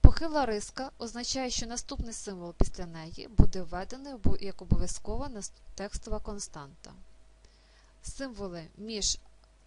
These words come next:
лапками будуть у-, також вд-, вводитися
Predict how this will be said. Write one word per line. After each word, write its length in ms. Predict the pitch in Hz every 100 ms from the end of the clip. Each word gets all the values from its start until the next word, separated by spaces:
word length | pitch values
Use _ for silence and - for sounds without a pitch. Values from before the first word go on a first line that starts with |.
| - - -
лапками 580 | 202 - 180 165 165 247 339 - - - -
будуть 320 | 185 - 196
у-, 120 | - -
також 440 | 226 - - -
вд-, 680 | - - - 208 190 196 185 -
вводитися 680 | 185 180 - 262 - 277